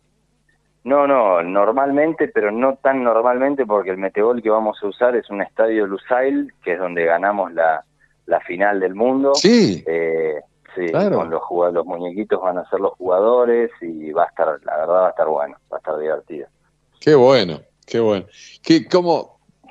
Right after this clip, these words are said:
Speaker 2: el metegol no pierde, ¿no? El otro día, bueno, vo-, vos no lo conocés, pero Juan, el, mi, mi hijo, el de Undefined,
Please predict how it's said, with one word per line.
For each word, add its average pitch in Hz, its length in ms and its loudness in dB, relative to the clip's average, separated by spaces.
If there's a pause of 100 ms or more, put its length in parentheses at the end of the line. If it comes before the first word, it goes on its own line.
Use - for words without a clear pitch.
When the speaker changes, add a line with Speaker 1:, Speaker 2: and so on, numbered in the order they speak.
(100)
Speaker 2:
el 123 200 2
metegol 135 520 2
no 135 160 -4
pierde, 135 440 0
¿no? 135 360 -8
El 117 120 -4
otro 143 200 0
día, 151 220 4
bueno, 117 260 0
vo-, 110 220 -8
vos 131 240 -2
no 127 140 -4
lo 123 120 2
conocés, 123 340 0
pero 110 180 4
Juan, 139 480 0
el, 98 200 -8
mi, 98 520 0
mi 110 120 6
hijo, 120 180 4
el 110 100 6
de 104 120 6
Undefined, 131 560 2